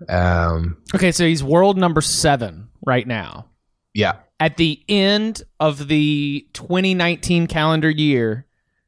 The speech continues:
Speaker 2: do you think that Francesco Molinari will be a top five player?
Speaker 1: Uh, y-, yeah, yeah. I'll say yes.
Speaker 2: 'Cause that would, that would require not only a continuation of the success, but also the idea that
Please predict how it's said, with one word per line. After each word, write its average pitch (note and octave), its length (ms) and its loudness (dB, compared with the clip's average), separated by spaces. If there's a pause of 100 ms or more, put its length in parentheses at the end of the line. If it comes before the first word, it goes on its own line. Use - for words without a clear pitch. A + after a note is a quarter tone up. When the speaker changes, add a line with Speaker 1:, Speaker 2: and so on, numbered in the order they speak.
(200)
Speaker 2:
do D3 80 2
you D3 80 6
think D#3 200 0
that D3 100 2
Francesco D3 480 0
Molinari C3 640 2
will B2 140 0
be A#2 160 -2
a A2+ 60 0
top - 300 -2
five G#2+ 440 -2
player? - 420 -6 (1500)
Speaker 1:
Uh, A2 580 0
y-, F#2+ 220 -6 (760)
yeah, G#3+ 440 0 (360)
yeah. D3 280 0 (420)
I'll C#3+ 120 -2
say D#3+ 200 -6
yes. G#2 440 -8 (880)
Speaker 2:
'Cause F#3+ 180 2
that G#3+ 120 2
would, A3 180 0 (220)
that G#3+ 140 2
would A#3+ 100 2
require G#3+ 380 2
not F#3 240 2
only F3+ 280 2
a D#3 60 2
continuation D#3+ 720 0
of C3 80 -2
the C#3 60 2
success, B2+ 540 0
but D3 200 0
also C#3 840 2
the D3 220 0
idea C3+ 460 2
that A#2+ 220 -2